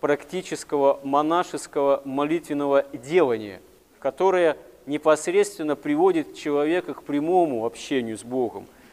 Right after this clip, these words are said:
к прямому созерцанию и нетварного его света, даже вещественными очами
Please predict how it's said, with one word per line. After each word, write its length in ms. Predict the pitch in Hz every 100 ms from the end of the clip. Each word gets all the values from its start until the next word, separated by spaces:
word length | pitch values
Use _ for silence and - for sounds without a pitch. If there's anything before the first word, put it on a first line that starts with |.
| _ _
к 40 |
прямому 400 | 143 156 175 160
созерцанию 1040 | - 151 147 151 - 185 185 190 180 156 - - _ _ _ _
и 320 | 151 147 151 151
нетварного 800 | 156 156 156 175 160 160 156 147
его 260 | 160 147 156
света, 560 | 151 165 165 131 117 92 - _ _ _
даже 460 | 117 156 180 170 156 - - - -
вещественными 880 | 139 143 - 151 151 147 139 139
очами 580 | 143 139 - 117 98